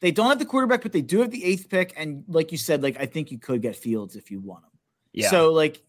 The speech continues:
Speaker 1: you, you can get Jaden Daniels, you can get Justin Fields. Like, there's options.
Speaker 2: <clears throat>
Speaker 1: Like, you're not in a, in a quarterback purgatory. And I'm, you know, we're doing the B G N mock draft tonight. I have the Falcons. They don't have a ton of needs. Like, you're, you're,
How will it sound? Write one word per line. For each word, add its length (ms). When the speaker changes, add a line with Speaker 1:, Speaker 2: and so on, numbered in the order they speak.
Speaker 1:
you, 200
you 220
can 140
get 180
Jaden 260
Daniels, 360
you 60
can 60
get 180
Justin 340
Fields. 380
Like, 140
there's 260
options. 640
Speaker 2:
<clears throat> 0
Speaker 1:
Like, 180
you're 100
not 260
in 120
a, 160
in 200
a 60
quarterback 500
purgatory. 560
And 200
I'm, 500
you 200
know, 140
we're 160
doing 240
the 60
B 140
G 220
N 280
mock 280
draft 280
tonight. 340
I 80
have 300
the 80
Falcons. 540
They 120
don't 180
have 240
a 80
ton 220
of 80
needs. 580
Like, 280
you're, 320
you're, 280